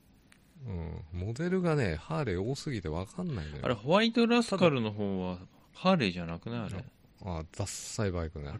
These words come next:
Speaker 2: ビッグスクーターみたいな。
Speaker 1: そう、ビッグスクーターに。<laughs> あの、で、あの、リーダーがトライクなんでね。あれは小林でも乗れるぞ。あれは四輪、
Speaker 2: あ、四輪のやつか。
Speaker 1: 四輪の免許が、四輪の免許があれば乗れる、
Speaker 2: あ、そっか。
Speaker 1: トライクは。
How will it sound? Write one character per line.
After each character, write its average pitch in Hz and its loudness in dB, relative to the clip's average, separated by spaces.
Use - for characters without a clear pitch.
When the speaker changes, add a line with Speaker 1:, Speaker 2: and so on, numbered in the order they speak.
Speaker 2:
ビ 123 2
ッ - -12
グ 202 6
ス - -4
ク 240 6
ー 226 6
タ 202 4
ー 123 4
み 117 0
た 107 0
い 101 2
な。 92 -4
Speaker 1:
そ - -6
う、 80 -2
ビ 92 -2
ッ - -4
グ 95 -8
ス - -10
ク - -4
ー 131 -2
タ 80 -2
ー 80 -10
に。 78 -6
<laughs> - -8
あ 87 0
の、 80 -4
で、 85 0
あ 85 -4
の、 80 -8
リ 123 2
ー - 0
ダ 85 4
ー - 0
が 73 -4
ト 110 0
ラ 95 4
イ 92 2
ク 73 -4
な 71 -4
ん 76 -10
で 80 -12
ね。 - -14
あ 123 -4
れ 151 -2
は 147 0
小 143 2
林 139 2
で 135 2
も 85 0
乗 76 -4
れ 76 -4
る - -8
ぞ。 - -18
あ 131 -2
れ 160 -2
は 156 0
四 143 -2
輪、 180 2
Speaker 2:
あ、 127 8
四 143 6
輪 190 8
の 190 8
や 190 8
つ 170 6
か。 - -
Speaker 1:
四 - -
輪 - -
の - -
免 170 2
許 107 4
が、 95 4
四 123 0
輪 139 -4
の 143 -2
免 139 -2
許 104 -2
が 80 0
あ - -2
れ 71 -4
ば 67 -8
乗 71 -6
れ 73 -8
る、 65 -10
Speaker 2:
あ、 - -10
そ - -6
っ - -8
か。 90 -8
Speaker 1:
ト 80 -4
ラ 67 -4
イ - -8
ク - -18
は。 - -20